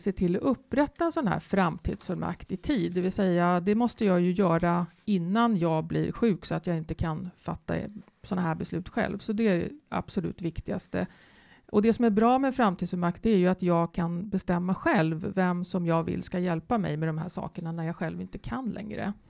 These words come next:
Det kan förstås vara svårt att, att hitta tiden för det här och kanske är jobbigt att fundera på också. Men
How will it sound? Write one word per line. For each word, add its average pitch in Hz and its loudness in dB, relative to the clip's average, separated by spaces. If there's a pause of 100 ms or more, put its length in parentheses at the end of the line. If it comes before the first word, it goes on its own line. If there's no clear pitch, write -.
(580)
Det 208 -8
kan 214 -2
förstås 208 -4
vara 190 0
svårt 185 -6
att, 180 -2
att 175 -4
hitta 196 -2
tiden 220 0
för 214 -2
det 202 4
här 190 4
och 190 0
kanske 185 0
är 180 2
jobbigt 175 -2
att 170 -2
fundera 170 0
på 175 -4
också. - -4
Men 180 0